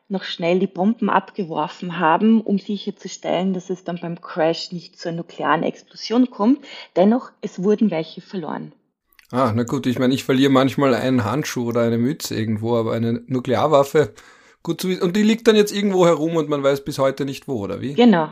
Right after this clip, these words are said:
Speaker 2: Oder hat man sie wenigstens wieder gefunden?
Speaker 1: Nein, eben. Es gibt, äh, es gibt einige, die nicht mehr gefunden wurden. Und deswegen auch unsere Position.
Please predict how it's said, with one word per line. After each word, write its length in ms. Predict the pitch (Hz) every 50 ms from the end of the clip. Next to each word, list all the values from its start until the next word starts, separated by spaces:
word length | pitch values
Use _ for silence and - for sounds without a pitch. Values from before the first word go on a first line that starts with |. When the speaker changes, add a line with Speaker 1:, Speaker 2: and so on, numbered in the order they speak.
| -
Speaker 2:
Oder 120 | - 123 123
hat 160 | 143 - -
man 80 | 156 131
sie 100 | 143 143
wenigstens 320 | 147 156 147 - 165 -
wieder 160 | 165 156 151
gefunden? 380 | 147 143 - - 156 143 127 117
Speaker 1:
Nein, 240 | 202 185 170 175 -
eben. 240 | - 190 185 175 175
Es 160 | 156 - _
gibt, 320 | _ - 220 214 _ -
äh, 240 | 214 202 190 190 185
es 140 | 185 190 -
gibt 180 | 214 190 - -
einige, 400 | 165 170 180 196 196 190 202 170
die 140 | 175 165
nicht 260 | 185 202 202 - - -
mehr 140 | 190 185
gefunden 560 | 165 180 175 - - 175 175 175 - 175 165 -
wurden. 260 | - - - - 180 - - - - - - - - -
Und 120 | 175 175
deswegen 400 | 180 180 - - 196 208 214 220
auch 180 | 196 - 185 -
unsere 400 | 139 208 214 - - 208 185 196
Position. 640 | - - 170 - - 170 - - - 180 208 233 240